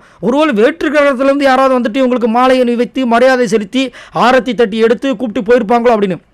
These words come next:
நிறைய பேர் கமெண்ட்ஸ் பண்ணியிருந்தீங்க, "சூப்பரா கலாய்ச்சிங்க" அப்படின்னு. அப்படி பேசுன பூர்ணிமா இன்னைக்கு வந்து, "கற்றது என்ன, பெற்றது என்ன?" அப்படின்னு கேட்டா,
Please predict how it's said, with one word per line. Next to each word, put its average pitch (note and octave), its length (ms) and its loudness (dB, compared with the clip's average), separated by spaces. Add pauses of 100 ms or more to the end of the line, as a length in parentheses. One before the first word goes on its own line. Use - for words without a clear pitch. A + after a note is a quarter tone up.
(100)
நிறைய A3+ 300 0
பேர் A3 220 -6
கமெண்ட்ஸ் A3+ 160 -6
பண்ணியிருந்தீங்க, F#3+ 360 -4 (460)
"சூப்பரா A#3+ 420 -2
கலாய்ச்சிங்க" G3 480 -4
அப்படின்னு. D#3 240 -8 (960)
அப்படி C#4 440 -4
பேசுன B3+ 340 2
பூர்ணிமா A#3+ 720 -2 (340)
இன்னைக்கு A3 280 -2
வந்து, C#4 220 0
"கற்றது A3+ 360 -2
என்ன, A#3 220 -4
பெற்றது B3+ 400 -4
என்ன?" G#3+ 260 -2
அப்படின்னு F#3+ 140 -8
கேட்டா, F#3 500 -2